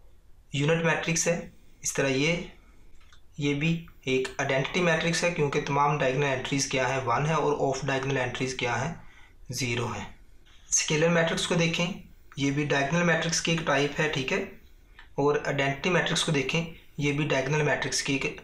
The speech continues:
टाइप है, यानी कि off diagonal entries क्या है, ज़ीरो है, यहाँ पर भी ऑफ diagonal entries क्या है,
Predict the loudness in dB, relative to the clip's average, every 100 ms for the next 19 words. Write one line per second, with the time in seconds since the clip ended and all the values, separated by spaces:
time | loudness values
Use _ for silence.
0 | -2 0 0 -2 -6 -8 -14 -20 -20 -6
1 | -2 0 2 2 2 2 2 2 2 0
2 | 0 0 2 2 2 -2 -8 -18 -20 -14
3 | -4 0 2 4 4 2 -4 -12 -20 -20
4 | -20 -8 0 2 2 2 2 2 2 0
5 | 2 2 2 0 -2 0 0 0 0